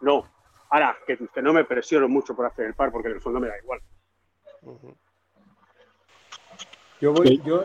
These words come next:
Speaker 3: yo voy a, yo voy a por el bogey. O sea, mi objetivo en, en principio en los, en los hoyos,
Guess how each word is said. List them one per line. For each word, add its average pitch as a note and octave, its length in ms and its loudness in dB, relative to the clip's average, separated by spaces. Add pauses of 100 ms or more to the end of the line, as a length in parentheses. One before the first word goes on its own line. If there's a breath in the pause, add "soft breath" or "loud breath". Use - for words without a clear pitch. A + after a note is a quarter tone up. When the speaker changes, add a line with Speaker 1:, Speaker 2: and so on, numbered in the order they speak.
(140)
Speaker 3:
yo D#3 160 0
voy F3 220 2
a, C3 180 -2 (480)
yo D3 120 -8
voy - 100 -6
a - 60 -4
por A#2+ 180 -14
el A#2+ 80 -12
bogey. G2+ 300 -18 (380)
O - 40 -20
sea, A#2+ 120 -20
mi A#2+ 100 -20
objetivo D3 640 -10
en, B2+ 340 -12 (800)
en B2 80 -14
principio C3 600 -8
en A#2 160 -8
los, A2 480 -14 (580)
en G#2+ 200 -14
los G#2+ 220 -16
hoyos, C#3 320 -8